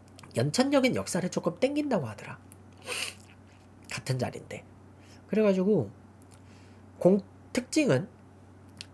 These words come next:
일단은 그 동두천역은 지금의 그 타는 곳 플랫폼이 아마 세 개가 있을 거야. 플랫폼 세 개에 타는 곳 선로가 여섯 개.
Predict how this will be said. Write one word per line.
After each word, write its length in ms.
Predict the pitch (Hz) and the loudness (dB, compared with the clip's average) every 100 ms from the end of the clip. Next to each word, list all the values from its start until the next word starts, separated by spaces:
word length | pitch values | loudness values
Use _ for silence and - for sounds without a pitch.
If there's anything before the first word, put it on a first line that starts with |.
| - - - - - - - | -20 -20 -20 -20 -20 -20 0
일단은 800 | 143 - 202 196 190 190 190 190 - - - - - - - | 0 6 6 6 6 4 2 0 -6 -20 -20 -20 -20 -20 0
그 240 | 135 123 - - - | 2 2 -2 -20 -10
동두천역은 1000 | - 139 190 240 226 214 190 165 143 135 131 - | -2 0 2 0 0 0 2 4 2 0 -8 -12
지금의 520 | - - 123 147 127 - | -4 0 2 4 2 0
그 280 | 101 73 - - - - - - | -6 -8 -12 -20 -20 -20 -20 -14
타는 240 | - 294 302 | -4 -2 0
곳 200 | 262 - | 0 0
플랫폼이 920 | 262 254 247 220 214 220 220 220 220 | 0 0 -2 -6 -4 -6 -6 -6 -4
아마 420 | 143 131 127 135 - - - - | -2 0 -2 -4 -10 -20 -20 -20
세 200 | - - | -8 -2
개가 200 | 247 302 | 0 2
있을 260 | 262 - - | 0 -2 -10
거야. 180 | - - - | -14 -14 -10
플랫폼 360 | - 226 220 190 | -4 -4 -4 -6
세 160 | 170 | -4
개에 300 | 196 185 156 | -2 2 2
타는 300 | 147 - 196 | 0 -4 -4
곳 180 | 185 151 | 0 0
선로가 480 | - 196 196 170 143 | 0 -6 -4 0 -2
여섯 260 | - - - | -2 -10 -14
개. 180 | - | -14